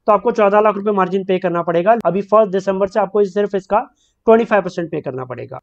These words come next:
यहाँ तक सिंपल मार्जिन रूल है जो एप्लीकेबल हो रहा है फर्स्ट दिसंबर से। अब मैं आपको थोड़ा सा इसमें हेजिंग स्ट्रैटेजी बताता हूँ। अगर आप हेजिंग करोगे तो मार्जिन कैसे ऑटोमेटिकली कम हो जाएगा।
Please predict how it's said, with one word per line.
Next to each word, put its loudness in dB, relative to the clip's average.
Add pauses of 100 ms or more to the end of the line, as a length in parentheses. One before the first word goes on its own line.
(120)
यहाँ 2
तक 0
सिंपल 2
मार्जिन 0
रूल 2
है -2 (380)
जो 4
एप्लीकेबल 0
हो -2
रहा 4
है -6
फर्स्ट 2
दिसंबर -8
से। -14 (200)
अब 4
मैं 2
आपको 2
थोड़ा 4
सा -2
इसमें -2
हेजिंग -4
स्ट्रैटेजी 0
बताता -2
हूँ। -6
अगर 2
आप 0
हेजिंग 0
करोगे 4 (400)
तो 2
मार्जिन 0
कैसे -2
ऑटोमेटिकली -2
कम -4
हो -8
जाएगा। -14